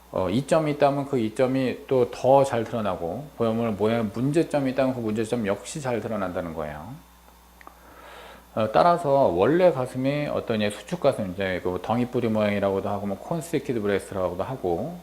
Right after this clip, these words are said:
뭐 뾰족 가슴 뭐 이런 얘기도 하는데, 그런 어떤 모양의 문제를 가지고 있었다면 하면은 그것에 대한 개선 효과를 또,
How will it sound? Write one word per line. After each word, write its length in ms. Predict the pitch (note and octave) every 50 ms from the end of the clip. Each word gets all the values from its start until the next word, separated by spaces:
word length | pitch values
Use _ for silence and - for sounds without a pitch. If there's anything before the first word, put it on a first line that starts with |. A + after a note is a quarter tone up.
| -
뭐 180 | - F#2+ F2 -
뾰족 260 | - C3 C3 B2 A#2
가슴 240 | - A#2+ A2 - A2+
뭐 100 | G#2+ G2+
이런 180 | F#2+ G2+ G2 G2
얘기도 220 | G2+ G2+ G2 G#2+
하는데, 460 | B2+ C3 A#2 G2+ G2+ A2 G#2+ F#2 E2 - - - - - - - - -
그런 260 | - A#2+ C3+ C#3+ C3+
어떤 460 | A#2+ A2 - - B2 A#2+ A#2 A2 G#2
모양의 1000 | G2+ G#2+ A2+ A#2 A2+ A2+ A2 A2 A2 G#2+ - - - - - - B2 B2 B2+ B2 A2
문제를 340 | G2+ A#2 C3 C#3 D3 C3 A2
가지고 220 | A2+ G#2 G#2+ G#2
있었다면 600 | F#2+ - - - G#2 G2 F#2+ F#2+ G2 G2 G2+ G#2+ -
하면은 520 | - - B2 A#2 G#2+ A#2+ C#3 C#3+ C#3+ D3 - - - - - - - - -
그것에 380 | - A#2+ A#2+ B2 A#2+ C3+ B2+
대한 240 | A#2+ A#2 A#2+ B2 B2
개선 280 | - A2 G#2+ A#2+ A#2 A#2
효과를 420 | A2+ G#2+ - G#2+ G#2+ A#2 C3 B2+ -
또, 320 | C#3 C3+ C#3+ D#3 D#3+ -